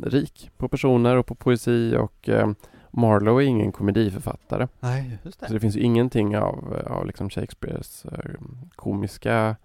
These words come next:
Speaker 1: liksom, språkbegåvning så hos
Speaker 2: Ja.
Speaker 1: honom. Så att, ehm, ja, det är bara en rolig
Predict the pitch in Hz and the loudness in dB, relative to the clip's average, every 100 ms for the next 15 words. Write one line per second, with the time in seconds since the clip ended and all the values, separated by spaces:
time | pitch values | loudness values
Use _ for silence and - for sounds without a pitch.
0 | _ _ _ _ _ _ - - - - | _ _ _ _ _ _ -20 -12 -10 -8
1 | - - 110 107 - - - - - - | -10 -6 -6 -6 -8 -14 -12 -8 -8 -8
2 | - 101 - - - - 110 107 101 104 | -8 -6 -8 -8 -12 -10 -8 -4 -4 -4
3 | 107 _ 113 - 110 107 107 104 104 - | -8 _ -12 -4 0 2 2 -2 -6 -16
4 | _ - _ _ _ - - _ - 113 | _ -20 _ _ _ -20 -20 _ -2 2
5 | 113 110 110 113 104 107 107 - | 4 4 2 0 0 -2 -2 -6